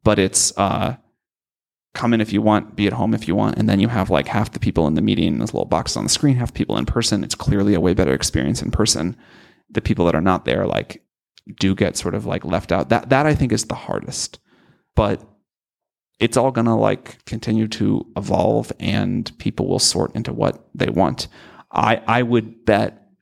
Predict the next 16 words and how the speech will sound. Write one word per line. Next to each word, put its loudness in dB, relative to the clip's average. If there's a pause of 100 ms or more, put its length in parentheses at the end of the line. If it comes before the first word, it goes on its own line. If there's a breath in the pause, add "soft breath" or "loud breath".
that -2
many 2
of -4
the 0
most -2
important -4
companies -4
of -6
this 0
decade 0
are 0
still 0 (320 soft breath)
pretty 2
heavily -4
in -4
person. -4